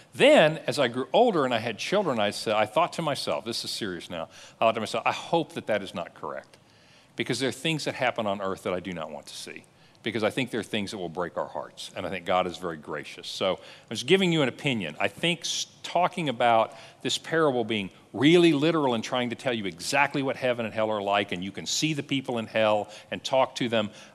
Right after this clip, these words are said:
I think that's part of the parable. I don't know that you can read more into it than that. So the direct presence doctrine of hell, uh, or heaven, is just telling us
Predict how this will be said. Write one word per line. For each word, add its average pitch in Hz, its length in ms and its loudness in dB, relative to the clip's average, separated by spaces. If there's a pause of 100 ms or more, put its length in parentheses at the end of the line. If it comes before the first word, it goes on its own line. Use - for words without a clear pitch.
I 127 80 0
think - 360 -2
that's 156 220 2
part 139 300 2
of 101 80 -4
the 95 40 -8
parable. 90 680 -2
I 113 60 -2
don't 135 200 -2
know 127 120 0
that 113 140 -4
you 107 60 -10
can 92 220 -8
read 95 200 -6
more 85 220 -6
into 80 320 -12
it - 120 -20
than 69 160 -14
that. 65 200 -16 (800)
So 131 200 4
the 117 100 0
direct 127 400 4
presence 170 500 4
doctrine 135 440 2
of 110 100 -4
hell, 92 380 2 (180)
uh, 120 40 -2
or 104 100 0
heaven, 101 340 4 (240)
is 107 100 -2
just 131 220 -6
telling 123 400 2
us 85 320 -4